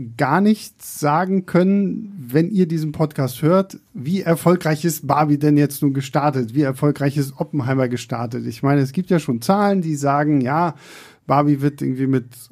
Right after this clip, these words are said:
hundert Millionen Dollar ins Rennen gehen und Oppenheimer nur mit vierzig Millionen Dollar. Aber das haben wir schon im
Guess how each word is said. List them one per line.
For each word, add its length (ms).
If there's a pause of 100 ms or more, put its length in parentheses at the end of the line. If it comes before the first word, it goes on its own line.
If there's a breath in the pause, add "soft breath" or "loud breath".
hundert 280
Millionen 420
Dollar 500 (120)
ins 280
Rennen 260
gehen 400
und 160
Oppenheimer 560
nur 180
mit 160 (220)
vierzig 460
Millionen 360
Dollar. 380
Aber 320
das 220
haben 100
wir 80
schon 240
im 240